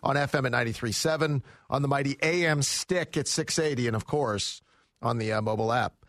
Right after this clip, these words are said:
The, uh, Coach Damon Stoudemire Show, it's back. It's driven by Hyundai, and it's live at Hattie B's Hot Chicken in West Midtown,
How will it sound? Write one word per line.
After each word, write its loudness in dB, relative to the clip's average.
The, 2
uh, 2
Coach 0
Damon 2
Stoudemire 2
Show, 2
it's -6
back. -2
It's -6
driven 2
by 4
Hyundai, 2
and -2
it's -2
live 2
at 0
Hattie 2
B's 0
Hot 2
Chicken -2
in -2
West -2
Midtown, 2